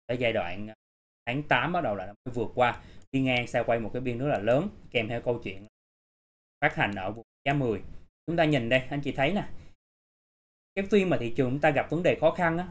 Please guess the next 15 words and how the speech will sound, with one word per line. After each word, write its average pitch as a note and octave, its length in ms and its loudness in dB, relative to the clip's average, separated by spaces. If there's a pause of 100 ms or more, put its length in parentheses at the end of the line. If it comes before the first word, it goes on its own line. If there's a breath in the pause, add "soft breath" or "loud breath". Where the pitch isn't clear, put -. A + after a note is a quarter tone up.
(120)
thì A#2+ 140 -10 (520)
C F3+ 40 -6
E F3 100 4
O E3+ 280 8
á, A#3 100 -2
nó F#3 80 -2
cũng C3+ 240 0
đã C3 200 0
quay D#3 240 6
trở A#2 120 -2
về A2+ 200 -4
cái C3+ 140 -4
vùng B2+ 160 -12 (120)
giá D3+ 280 2 (580 loud breath)
cận A2+ 340 -2